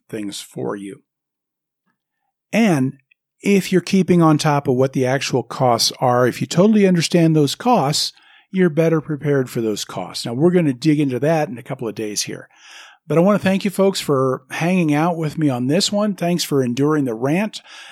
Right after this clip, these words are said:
uh, for enduring a little bit longer episode. This was longer, but it is important stuff.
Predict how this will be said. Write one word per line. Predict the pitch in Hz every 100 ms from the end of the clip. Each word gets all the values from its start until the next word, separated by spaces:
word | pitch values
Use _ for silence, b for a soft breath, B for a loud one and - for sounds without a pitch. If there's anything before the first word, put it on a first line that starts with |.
| -
uh, | 120 117
for | - 131
enduring | 120 131 160 165
a | 131
little | 147
bit | 151 156
longer | 131 147 139 135
episode. | 175 - - 196 220 B B B
This | 170 185
was | 185 202 175
longer, | 180 185 180
but | 147 151
it | 170
is | 180 170
important | 170 - 170 165 143
stuff. | - 117 - -